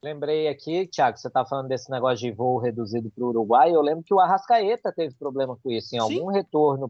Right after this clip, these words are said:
Speaker 1: pro Flamengo, não sei se foi de férias ou foi, é, é, seleção, mas ele teve problema, assim, era pra ele se apresentar sexta, e ele só se apresentou segunda porque os voos estavam reduzidos e, e ele não conseguiu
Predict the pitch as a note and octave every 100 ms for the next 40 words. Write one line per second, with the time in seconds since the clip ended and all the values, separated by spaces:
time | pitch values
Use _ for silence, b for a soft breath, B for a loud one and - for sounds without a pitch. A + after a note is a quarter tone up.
0 | _ - A#2+ B2+ A2+ A#2+ C#3 D3 A2+ _
1 | _ _ _ _ - B2+ - C#3 - C3
2 | G#2+ - A#2 C3 F3+ F3+ D3+ B2 A2 A#2
3 | A#2 - B2 A#2+ A2+ G#2 - _ _ _
4 | - G#2+ G#2 G2+ G2 F#2+ F2+ _ - G2
5 | F2+ - - A2+ A2 - A#2+ C#3+ F3+ F3+
6 | D#3+ C#3+ - D3 C#3 C#3 E3 - G3 F3+
7 | F3+ C3+ C3+ A2+ _ _ B2 C#3 D#3 D3+
8 | D#3+ D3 D3 C#3+ C#3 C#3+ C#3+ - E3 G#3+
9 | A3+ - C4+ C#4 _ _ _ _ _ -
10 | C#3 C#3 E3 D3+ D#3 D#3 C#3+ D3+ C#3 D#3
11 | - C3 D3 F3 G#3 G#3+ G3+ - F3 F3
12 | F#3+ F#3 C#3 D3+ D#3+ - D3+ D3+ C#3 D3+
13 | D3+ A#2+ C#3+ D#3+ D#3 F3+ F#3 E3 - D#3
14 | D#3+ D#3+ E3 E3+ E3 E3+ D3+ D#3 D#3+ D3